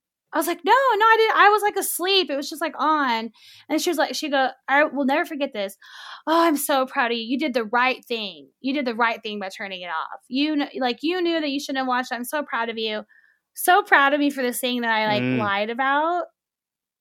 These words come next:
Speaker 1: I, I remember those core memories of, like, I'm wrong for enjoying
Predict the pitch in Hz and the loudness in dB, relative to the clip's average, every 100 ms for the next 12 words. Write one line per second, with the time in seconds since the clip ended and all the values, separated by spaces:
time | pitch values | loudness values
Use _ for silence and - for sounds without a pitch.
0 | - 262 311 339 - - 240 269 277 277 | -2 4 4 4 -6 -6 -2 0 -2 -2
1 | 349 339 262 240 254 254 - - 233 233 | 2 2 2 0 0 -2 -8 -6 -4 -4
2 | 226 254 262 233 214 202 208 208 - 220 | -6 -6 -4 -4 -6 -6 -8 -12 -12 -10
3 | 214 190 190 - _ _ _ _ _ _ | -6 -4 -4 -6 _ _ _ _ _ _
4 | _ _ _ - 233 254 269 254 247 247 | _ _ _ -6 2 2 2 2 4 4
5 | 240 226 214 208 - - 226 214 220 220 | 4 2 -2 -6 -10 -8 -6 -6 -8 -8
6 | 220 208 208 196 196 | -6 -6 -8 -10 -12